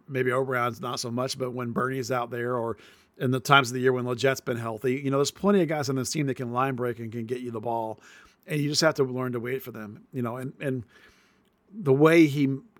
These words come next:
holds himself and carries himself, himself in the way that it now is noticeable. I mean, people all the time, and I don't, I don't think it's, I'm, I'm sure we've had a little bit of impact in it, but there's people all the time that I know, know a lot about soccer that message me all the time about it,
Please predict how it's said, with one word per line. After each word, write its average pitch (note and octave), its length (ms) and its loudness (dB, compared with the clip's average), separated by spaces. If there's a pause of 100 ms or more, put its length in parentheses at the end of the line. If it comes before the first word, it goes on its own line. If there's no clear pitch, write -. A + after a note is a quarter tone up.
(280)
holds D3 380 8
himself C#3 320 2
and B2 100 -4
carries D#3 260 0
himself, A#2+ 440 -8
himself B2 480 -2
in B2 60 -6
the A#2+ 80 -6
way C3+ 280 6
that C3 220 -2
it C3 180 -2
now C#3 260 4
is C#3+ 200 4
noticeable. B2 720 4
I B2+ 40 -4
mean, C3+ 160 0
people E3+ 240 0
all D3 200 0
the C3+ 60 -2
time, B2 480 -4 (480)
and C#3 180 4
I D#3 80 10
don't, F3+ 240 8
I D#3 80 -6
don't D#3 140 0
think C#3+ 140 2
it's, C3+ 280 -4
I'm, D#3 120 -4
I'm D#3 200 4
sure F#3+ 160 8
we've E3 180 8
had D#3 120 8
a C#3 40 6
little D#3 200 4
bit C#3+ 80 8
of C3 100 4
impact A#2+ 380 -2
in B2 100 -4
it, A2+ 80 -8
but B2+ 100 -4
there's E3 160 0
people F3 220 4
all C3+ 160 2
the C3 60 -8
time D3 240 2
that B2+ 200 4
I C3 120 0
know, B2 360 0
know B2+ 160 0
a - 20 2
lot C3 160 4
about C3 180 4
soccer C3 480 -4 (400)
that C3+ 100 4
message C#3 320 8
me C#3 120 0
all C3 160 4
the A#2+ 60 -6
time D#3 180 2
about C3+ 320 4
it, - 120 -8